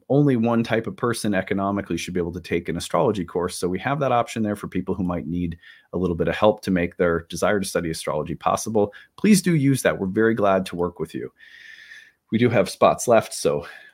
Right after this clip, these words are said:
uh, hope that you guys will take advantage of that. The other thing I'm promoting right now, as you guys know, is my relationship with Astrology Hub. Astrology hub dot com is a great place to find accessible readings.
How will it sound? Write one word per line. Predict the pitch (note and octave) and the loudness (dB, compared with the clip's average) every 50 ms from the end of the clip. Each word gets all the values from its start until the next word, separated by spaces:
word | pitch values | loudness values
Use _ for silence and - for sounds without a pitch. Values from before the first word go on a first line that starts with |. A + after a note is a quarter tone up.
| - | -14
uh, | - - A1+ A#1+ | -12 -10 -10 -10
hope | - - - - F#2 - | -12 -10 -8 -8 -6 -6
that | - - | -6 -8
you | - G2 | -6 -4
guys | F#2+ D#2 D#2+ - | -4 -4 -4 -6
will | E2+ | -8
take | - - E2+ - | -8 -8 -8 -6
advantage | E2 D#2 G2 F#2 F#2 F#2 F2+ - | -6 -4 -4 -2 -2 -2 -4 -4
of | E2+ | -4
that. | F2+ D2 C#2+ - | -4 -4 -2 0
The | A#2 B2 | 2 2
other | D#3 F3 E3+ | 4 4 4
thing | E3+ F#3 F3 E3+ | 4 4 4 4
I'm | E3 E3 | 4 4
promoting | E3 - D#3 D#3 D#3+ D#3+ D#3+ D#3 D3+ C#3 | 4 4 4 6 6 6 6 4 4 4
right | C#3 C3+ C3+ B2+ | 4 2 2 2
now, | - B2 B2 A#2+ A#2+ | 0 0 0 0 0
as | A#2 - | -2 -2
you | A2+ A2 | -2 0
guys | A#2+ A2 G#2+ G#2+ - | 2 2 2 2 2
know, | D#3 D#3 D#3 D3 B2+ B2 - _ _ | 2 2 2 2 0 -2 -6 _ _
is | - B2 A2+ G#2+ G2+ G2 - - | 0 2 2 2 0 -2 -4 -2
my | A2 G2+ G2 G2 G2 G2 - - | -2 -2 -2 -2 -4 -6 -8 -6
relationship | G#2+ A#2+ E3 G#3+ A3 G3 F#3 - E3 D#3 - C#3+ | -2 0 2 2 2 2 0 0 0 0 2 2
with | C#3+ C3 - - - _ - - _ _ _ - | 2 2 2 -2 -12 _ -20 -20 _ _ _ -8
Astrology | - - - A#3+ B3 F3 A#2 A2+ G#2 F2+ | -6 -2 2 4 4 4 4 4 0 -2
Hub. | F2 E2+ A1+ - - - _ _ _ _ - - _ - | -2 -4 -6 -8 -10 -16 _ _ _ _ -20 -20 _ -10
Astrology | - - - G3+ G3+ F#3+ F3+ D#3+ | -4 0 2 2 4 4 4 4
hub | C#3+ D#3+ D#3 C3+ | 2 2 0 0
dot | B2+ A#2 - - - - | 0 0 0 -2 -4 -4
com | - D#3+ E3+ E3 D#3+ E3 D#3 - - | -2 0 0 2 2 0 -2 -4 -4
is | - G2 F#2+ | -6 -6 -4
a | G#2 F#2+ | -4 -4
great | - B2+ D#3+ G#3 - | -2 -2 -2 -4 -4
place | - - B2+ B2+ B2 - | -2 -2 0 0 -2 -4
to | - C3 | -6 -8
find | - - G2 F2+ F#2+ G2 G#2 G2 - - | -6 -4 -4 -2 -2 -2 -4 -6 -6 -10
accessible | - - - - - - A2+ G#2+ A#2 A#2+ | -12 -6 -4 -4 -4 -4 -4 -6 -2 0
readings. | C3 E3 F#3+ D#3+ A2 C#2 A1+ - - - | 0 2 2 2 0 -2 -4 -10 -16 -18